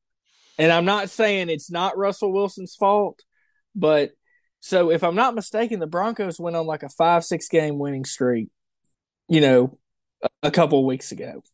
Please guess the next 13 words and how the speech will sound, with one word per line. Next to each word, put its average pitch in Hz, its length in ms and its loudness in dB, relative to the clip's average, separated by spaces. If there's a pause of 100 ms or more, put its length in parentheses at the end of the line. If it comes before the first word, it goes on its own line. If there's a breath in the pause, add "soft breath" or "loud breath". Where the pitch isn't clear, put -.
(160)
And 147 140 4
everybody 151 400 6
was 147 120 2
like, 147 200 -4
"Oh, 165 360 4
they've 151 220 -12
turned 160 300 -4
it 151 100 0
around," 156 640 -6 (100)
you 147 120 -6
know, 131 260 -2 (100)
whatever. 151 560 2 (360 loud breath)
But 185 220 2